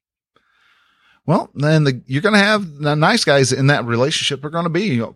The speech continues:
quite okay with it. They're gonna be like, "Yeah, all right. Well, dude, yeah, I'll just kinda hang out here and, uh,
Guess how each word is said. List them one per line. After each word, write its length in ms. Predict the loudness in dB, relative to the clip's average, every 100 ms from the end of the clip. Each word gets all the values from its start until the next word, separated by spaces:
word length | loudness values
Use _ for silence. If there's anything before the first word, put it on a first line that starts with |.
| -4
quite 300 | 2 4 4
okay 340 | 2 2 2
with 200 | 2 0
it. 120 | -2 0
They're 140 | 0
gonna 160 | 0 0
be 160 | 0
like, 300 | 0 -2 0
"Yeah, 160 | 2 2
all 260 | 2 2
right. 260 | 2 0 0
Well, 200 | 2 2
dude, 260 | 2 0 0
yeah, 140 | 0
I'll 260 | 0 -2 -2
just 340 | -4 -6 -4
kinda 220 | -2 0
hang 200 | 0 -2
out 160 | -2 0
here 280 | 0 0 -2
and, 260 | -2 -2
uh, 240 | 0 -2